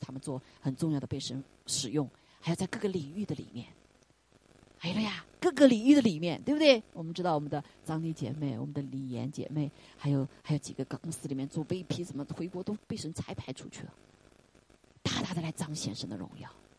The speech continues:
对不对？你们当中也别小看自己，是不是？<laughs> 好，我觉得有一对弟兄姐妹要到纽约去，他，他们不是停留在这个地方，被建造了之后要到那里什么？要来传扬神的名。好，所以神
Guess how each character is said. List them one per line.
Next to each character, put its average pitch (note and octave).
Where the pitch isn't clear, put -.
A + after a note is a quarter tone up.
对 B3+
不 -
对？ G#3
你 B3
们 C4+
当 D4
中 D4
也 C#4
别 B3
小 F3+
看 A#3
自 G#3+
己， E3+
是 -
不 F#3+
是？ A3+
<laughs> G4
好， A#3+
我 A#3
觉 B3
得 B3+
有 A3
一 A3+
对 A3+
弟 A#3
兄 A3+
姐 G3
妹 G3
要 G3
到 G3
纽 F3+
约 F3+
去， G3+
他， -
他 -
们 C#4
不 -
是 C4+
停 B3+
留 C4+
在 G3+
这 E3+
个 E3
地 C#3+
方， -
被 C#4
建 C4+
造 B3
了 G#3
之 G#3
后 G#3+
要 F#3+
到 F3+
那 F3
里 D#3+
什 C3
么？ E2+
要 D#3
来 B2+
传 -
扬 A2+
神 -
的 -
名。 -
好， -
所 B3+
以 C#4+
神 B3